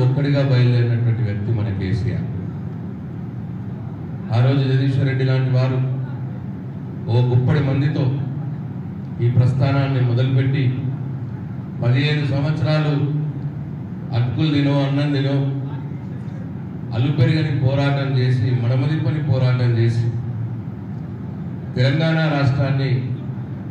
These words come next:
సాధించి పెట్టిన వ్యక్తి మన కేసీఆర్, మన పార్టీ టీఆర్ఎస్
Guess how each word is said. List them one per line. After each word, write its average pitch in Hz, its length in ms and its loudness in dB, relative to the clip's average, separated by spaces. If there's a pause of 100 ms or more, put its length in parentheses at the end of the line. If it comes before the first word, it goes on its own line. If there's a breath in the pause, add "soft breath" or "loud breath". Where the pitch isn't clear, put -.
(120)
సాధించి 156 520 0
పెట్టిన 151 320 0
వ్యక్తి 131 280 2
మన 120 120 2 (120)
కేసీఆర్, 120 580 2
మన 107 100 0 (120)
పార్టీ 110 300 0 (100)
టీఆర్ఎస్ 101 420 0